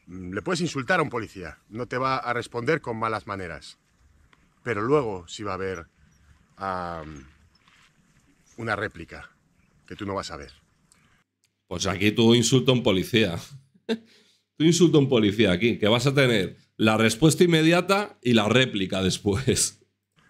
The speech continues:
Speaker 1: Cuando yo decía que las personas que están defendiendo a la familia, las personas que tienen que ver con, con la familia y que están en los medios, y yo decía, "Callaros la boca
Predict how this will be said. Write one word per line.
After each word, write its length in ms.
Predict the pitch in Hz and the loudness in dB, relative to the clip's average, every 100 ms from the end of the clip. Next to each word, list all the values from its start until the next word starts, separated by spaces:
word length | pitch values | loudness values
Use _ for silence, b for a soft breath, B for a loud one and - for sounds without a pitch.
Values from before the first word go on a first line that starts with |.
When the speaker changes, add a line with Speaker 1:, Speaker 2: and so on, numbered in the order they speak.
| _ | _
Speaker 1:
Cuando 300 | - 127 131 | -4 -2 0
yo 100 | 160 | 2
decía 680 | 202 170 185 170 117 95 - _ _ _ _ _ | 2 0 0 0 0 -4 -12 _ _ _ _ _
que 240 | 117 110 104 | -6 -4 -4
las 200 | 101 - | -6 -8
personas 520 | 104 - 147 143 123 | -12 -4 -2 -2 -4
que 80 | 110 | -8
están 180 | 120 | -8
defendiendo 440 | 113 107 101 110 107 | -8 -8 -10 -8 -6
a 40 | |
la 60 | 98 | -8
familia, 560 | 95 107 139 120 117 b b b b - | -6 -6 -4 -4 -8 b b b b -12
las 180 | 104 - | -12 -10
personas 520 | 104 - 139 131 - | -10 -6 -4 -4 -6
que 160 | 120 | -10
tienen 300 | 98 113 117 | -10 -8 -8
que 140 | 98 107 | -8 -4
ver 220 | 120 110 | -4 -4
con, 500 | - 101 90 87 80 _ b b b b b b _ | -8 -10 -10 -14 -18 _ b b b b b b _
con 220 | 127 123 | -2 -2
la 100 | 117 | -4
familia 540 | 117 113 147 143 123 | -4 -2 0 0 -2
y 60 | 113 | -4
que 80 | 110 | -8
están 580 | - 120 117 113 104 | -8 -6 -4 -6 -8
en 60 | 104 | -8
los 120 | 92 | -8
medios, 600 | 117 156 - 101 - - _ _ _ _ | -4 -2 -4 -8 -12 -20 _ _ _ _
y 80 | 110 | -10
yo 80 | 131 | -8
decía, 400 | 123 143 117 - | -6 -4 -4 -6
"Callaros 340 | 107 120 143 | -6 -4 -2
la 120 | 127 | -2
boca 420 | 117 113 113 98 | -2 -2 -4 -6